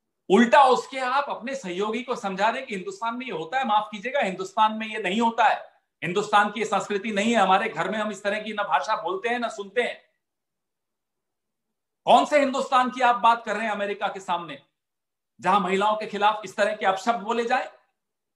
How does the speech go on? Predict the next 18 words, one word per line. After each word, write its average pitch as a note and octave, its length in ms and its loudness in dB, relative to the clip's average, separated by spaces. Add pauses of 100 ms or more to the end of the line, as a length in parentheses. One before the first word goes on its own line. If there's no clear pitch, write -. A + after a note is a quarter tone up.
(280)
कैसा C4 260 6
हिंदुस्तान C#4 560 0
है E3 140 -6
ये? D3+ 60 -8
क्या F#3 140 -4
भाजपा B3 460 0
का D#4 60 -2
हिंदुस्तान C#4 520 -4
है? - 180 -20 (1120)
अंखी G#3 280 -2
दास A#3+ 340 4
जी, C#4+ 80 -2
आप G#3+ 200 8
भी - 160 -10
कान C4 260 0
खोलकर C#4 300 -2
सुन C#4 220 -8
लीजिए, A#3+ 400 -10